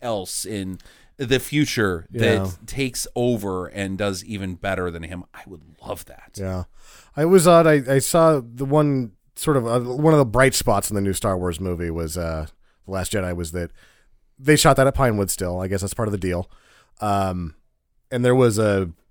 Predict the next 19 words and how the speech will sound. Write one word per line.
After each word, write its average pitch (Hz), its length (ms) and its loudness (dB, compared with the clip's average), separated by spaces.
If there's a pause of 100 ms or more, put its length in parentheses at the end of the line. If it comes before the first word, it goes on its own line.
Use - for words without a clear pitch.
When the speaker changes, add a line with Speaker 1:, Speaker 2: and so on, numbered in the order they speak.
(320)
Speaker 2:
practical, 107 600 -2
they 143 120 4
did 208 180 8
almost 117 340 2
everything 95 380 -2
practically. 80 500 -8
That's 82 160 -6
actually 98 260 -4
a 82 60 -4
strength 95 320 -4
of 87 120 -10
the 90 40 -8
movie. 76 420 -8
Speaker 1:
Yeah. 85 160 -10 (280)
Speaker 2:
Uh, 101 400 2
there 107 200 0
was 107 560 0 (1500)
a 113 100 -6 (800)
creature, 120 600 2